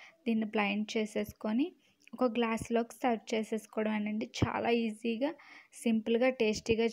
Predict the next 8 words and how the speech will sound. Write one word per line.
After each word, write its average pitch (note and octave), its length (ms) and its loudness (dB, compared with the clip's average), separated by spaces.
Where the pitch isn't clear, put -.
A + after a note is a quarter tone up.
ఇంట్లోనే A3+ 420 0
ప్రిపేర్ A3 440 -2
చేసుకోవచ్చు. A3 720 -2
ఈ A3+ 40 2
క్యారెట్ A#3 540 2
మ్యాంగో A#3 360 4
జ్యూస్ A#3 360 -2
అనేది A3 400 0